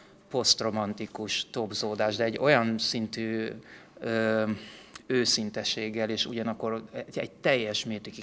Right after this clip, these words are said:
komolysággal. Tehát a, a, a csárdás részeket is a kvintetben, az se egy hetsz darab, vagy hogy mondjam, az is, az is, az szíve közepéből jön, és egy, egy fantasztikus nyelvezet,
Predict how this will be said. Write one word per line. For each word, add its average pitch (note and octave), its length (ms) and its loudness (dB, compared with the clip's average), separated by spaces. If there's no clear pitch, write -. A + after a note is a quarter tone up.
komolysággal. G#2+ 880 -4
Tehát G#2+ 220 -4
a, A2+ 140 2
a, A2+ 300 2
a G#2+ 120 -4
csárdás G#2 560 2
részeket A2 440 -4
is A2 120 -4
a A2+ 80 -6
kvintetben, A2+ 500 -2
az A2 100 -4
se G2+ 180 -4
egy G2 260 -8
hetsz - 420 0
darab, G2 340 -4
vagy G#2+ 160 -4
hogy A2 120 -4
mondjam, G#2+ 280 -4
az A#2 180 0
is, A2+ 160 0
az A#2 220 -2
is, - 240 -6
az - 400 -4
szíve A2+ 320 -2
közepéből G#2+ 640 -6
jön, A2 220 -4
és A2+ 140 -6
egy, A#2+ 160 -4
egy B2 140 -6
fantasztikus C3 580 2
nyelvezet, A2+ 720 -2